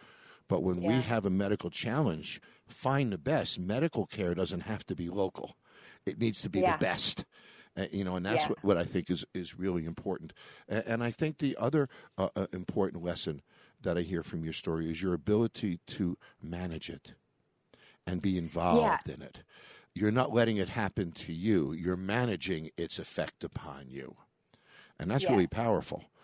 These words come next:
Speaker 1: And a lot of
Speaker 2: Yeah.
Speaker 1: people who have medical challenges like this allow others to manage them instead of
Speaker 2: Mm-hmm.
Speaker 1: themselves. But you're not allowing that to happen, are you?
Speaker 2: No, no. And I've been on a couple different drugs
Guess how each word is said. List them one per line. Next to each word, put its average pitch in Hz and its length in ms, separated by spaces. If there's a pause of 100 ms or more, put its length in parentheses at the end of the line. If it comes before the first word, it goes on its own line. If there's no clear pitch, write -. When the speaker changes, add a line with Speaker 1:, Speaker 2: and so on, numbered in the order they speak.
(480)
Speaker 1:
And 90 220
a 87 80
lot 113 240
of 185 60
Speaker 2:
Yeah. 233 80
Speaker 1:
people 139 280
who 107 160
have 104 200
medical 98 360
challenges 127 640
like 87 180
this - 180
allow 95 380
others 120 420
to 90 120
manage 76 480
them - 320 (580)
instead 107 460
of 107 60
Speaker 2:
Mm-hmm. 90 40
Speaker 1:
themselves. 101 800 (460)
But 90 140
you're 117 140
not 175 140
allowing 143 400
that 78 200
to 76 100
happen, 76 340
are 98 160
you? 73 160 (640)
Speaker 2:
No, 202 640
no. 190 280
And 175 220
I've 185 160
been 214 140
on 208 100
a 214 60
couple 196 280
different 190 320
drugs 165 480